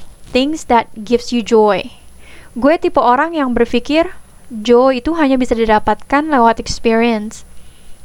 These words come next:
Mungkin dengan nggak upgrade H P baru yang harganya lebih dari sepuluh juta itu, lo bisa ajak jalan-jalan keluarga, nggak usah jauh-jauh. Karena,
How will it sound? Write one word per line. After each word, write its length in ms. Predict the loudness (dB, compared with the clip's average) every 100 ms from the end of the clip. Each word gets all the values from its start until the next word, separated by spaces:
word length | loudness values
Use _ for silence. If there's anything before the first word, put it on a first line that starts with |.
| -2
Mungkin 300 | 2 2 0 -6 -18 -20 -20 -4
dengan 460 | 0 2 0 -2 -6
nggak 280 | 0 0 2
upgrade 340 | 0 0 2
H 140 | 2 2
P 100 | 4
baru 400 | 4 4 2 0
yang 60 |
harganya 720 | 0 2 0 2 0 2 0 -4 -2
lebih 420 | 2 4 4 6
dari 220 | 4 4 0
sepuluh 400 | -2 -2 0 2
juta 300 | 0 0 0
itu, 340 | 0 -4 -4 -6 -16 -16 -18 -4
lo 80 | 0 0
bisa 240 | 2 2
ajak 240 | 2 0 0
jalan-jalan 640 | 0 2 2 2 2 0
keluarga, 640 | 2 2 2 2 0 0 -6 -20 -4
nggak 160 | 0 0
usah 320 | 2 0 2
jauh-jauh. 560 | 0 0 -2 -4 -6 -14 -20 -20 -20 -18 -20 -20 -20 -18 -18 -20 -20 -20 -10 0
Karena, 560 | 0 0 0 0 -4